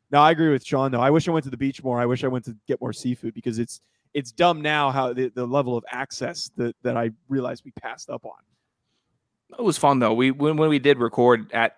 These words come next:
Speaker 2: the house, um, it, w-, it was cool. We were, we would record in Joe's room. He had the top room of the house, um, because he found it and he decided, "All right, finders keepers,"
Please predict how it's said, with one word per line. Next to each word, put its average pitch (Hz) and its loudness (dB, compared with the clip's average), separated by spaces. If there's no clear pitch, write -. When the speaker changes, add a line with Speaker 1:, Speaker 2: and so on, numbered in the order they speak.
Speaker 2:
the 110 -2
house, 113 0
um, 107 0
it, 160 0
w-, 170 6
it 175 4
was 165 2
cool. 175 4
We 131 8
were, 123 4
we 143 2
would 139 6
record 143 2
in 120 0
Joe's 120 4
room. 117 2
He 117 0
had 113 0
the 104 -14
top 113 2
room 113 2
of 113 -4
the 107 -2
house, 120 0
um, 104 -2
because 135 -2
he 120 -2
found 123 2
it 113 2
and 110 -6
he 113 -2
decided, 107 0
"All 101 4
right, 104 2
finders 104 -2
keepers," 113 -4